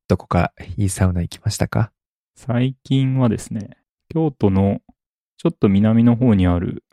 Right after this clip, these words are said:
Speaker 2: 水春松井山手っていうところに行ってきたんですけど。
Speaker 1: 初めて聞いた。
Speaker 2: 多分ね、水春ってのが京都とか滋賀ら辺で何個か運営してる、あ、スーパー銭湯ですね。
Speaker 1: うーん。うん、うん、うん。
Speaker 2: なんかホテルとかも一緒になってんのかな？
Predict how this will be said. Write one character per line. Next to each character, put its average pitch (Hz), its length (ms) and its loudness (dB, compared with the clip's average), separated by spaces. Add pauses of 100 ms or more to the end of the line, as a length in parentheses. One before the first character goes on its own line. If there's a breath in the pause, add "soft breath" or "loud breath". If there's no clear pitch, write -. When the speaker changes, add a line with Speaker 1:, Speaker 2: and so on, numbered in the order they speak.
(360)
Speaker 2:
水 190 360 0
春 - 240 0
松 95 400 0
井 123 100 4
山 110 220 2
手 - 100 -10
っ - 40 -10
て - 140 -8
い - 20 -4
う - 40 -6
と 107 80 -2
こ 104 80 2
ろ 101 60 2
に 101 80 0
行 95 40 -6
っ - 20 -10
て - 120 -6
き 98 40 -6
た - 100 -10
ん - 20 -10
で 107 60 -16
す - 40 -16
け - 80 -18
ど。 - 160 -18 (760)
Speaker 1:
初 90 240 -14
め 85 100 -16
て - 100 -12
聞 - 200 -16
い - 20 -20
た。 - 260 -20
Speaker 2:
多 - 140 -2
分 139 100 2
ね、 98 100 0
水 190 280 0
春 101 240 0
っ 92 40 -6
て - 140 -4
の 95 140 -2
が 95 280 -4 (180)
京 185 220 -2
都 - 120 -6
と - 80 -4
か 101 80 -2
滋 - 200 -2
賀 117 120 4
ら 127 120 0
辺 127 220 0
で 123 320 -2
何 123 160 2
個 107 140 -8
か - 200 -14 (100)
運 98 200 2
営 95 80 0
し - 80 -10
て - 140 -10
る、 - 160 -10 (160)
あ、 - 80 0
ス 139 140 4
ー 143 40 4
パ 151 120 2
ー - 20 2
銭 123 240 0
湯 - 80 -14
で - 80 -20
す - 180 -20
ね。 - 60 -20 (180)
Speaker 1:
う 110 40 -12
ー 110 40 -8
ん。 - 20 -6 (600)
う 110 40 -6
ん、 95 180 -8
う - 40 -8
ん、 - 100 -12 (120)
う - 40 -12
ん。 101 80 -16 (140)
Speaker 2:
な 170 80 -4
ん - 20 -4
か - 80 -12
ホ - 160 -4
テ 214 220 2
ル 123 100 0
と - 120 -12
か - 120 -2
も 120 180 0
一 110 80 0
緒 - 180 -4
に 117 80 0
な 117 80 -4
っ - 40 -12
て - 140 -12
ん - 40 -12
の - 80 -20
か - 100 -20
な？ 120 140 -12